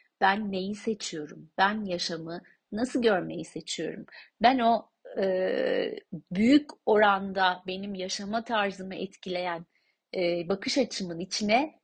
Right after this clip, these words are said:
neleri koyuyorum? Görmemi etkileyen gözlük camlarımın içinde neler var? Sorularıyla belki ilk sezon, e, üç-,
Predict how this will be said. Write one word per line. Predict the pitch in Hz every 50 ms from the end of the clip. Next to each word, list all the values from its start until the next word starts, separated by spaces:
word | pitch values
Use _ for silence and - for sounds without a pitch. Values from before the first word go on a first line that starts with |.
| _ -
neleri | 202 196 202 202 190 208 214 208 247 247
koyuyorum? | - 226 208 190 165 156 160 147 147 - 160 165 160 156
Görmemi | 165 170 175 185 185 185 196 202 208 220 240 -
etkileyen | 196 202 - - - - 202 180 175 175 175 175 175 175
gözlük | 170 175 180 185 175 - 202 - -
camlarımın | - 208 190 185 185 180 175 165 165 165 165 180
içinde | 214 - - - 202 185 208 220 208 175
neler | 170 175 175 190 196 202 202 190 170
var? | 165 156 151 - - _ _ _ _
Sorularıyla | - - 226 226 202 208 196 175 160 - 147 147 175 220 262 277 - - - _ _ -
belki | - 226 196 190 - -
ilk | 226 214 - -
sezon, | - 165 160 - 135 190 214 -
e, | - 190 175 180 180 175 -
üç-, | - 202 - _